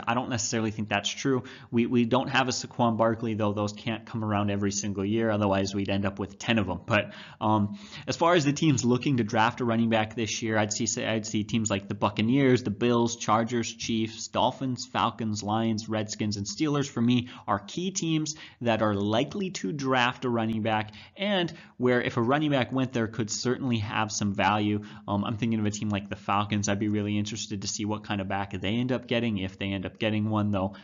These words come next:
I'm expecting that they will. Uh, as I wanna clarify, there are definitely other teams that are gonna draft running backs. These were just a few teams that I wanna hit on that I would watch if I were you guys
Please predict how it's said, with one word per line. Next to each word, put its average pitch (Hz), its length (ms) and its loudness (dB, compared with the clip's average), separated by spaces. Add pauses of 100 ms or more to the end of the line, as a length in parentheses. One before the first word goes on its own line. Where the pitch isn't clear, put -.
(120)
I'm 113 140 -2
expecting 101 540 -2
that 95 140 -4
they 95 120 0
will. 104 320 0 (260)
Uh, 104 60 0
as 113 260 4
I 131 40 6
wanna 190 200 4
clarify, 127 460 2
there 113 180 4
are 110 60 4
definitely 110 520 0
other 104 280 4
teams 104 380 2
that 107 100 0
are 104 40 0
gonna 101 160 0
draft 101 360 0
running 160 180 0
backs. 185 240 2
These 226 220 -4
were 202 60 2
just 156 200 -2
a - 40 -4
few 135 140 2
teams 120 280 0
that 107 100 2
I 110 60 2
wanna 110 200 2
hit 107 140 0
on 107 200 4
that 98 120 0
I 101 100 4
would 110 200 0
watch 92 480 -2
if - 180 -4
I 110 120 6
were 107 100 4
you 117 180 4
guys 185 340 2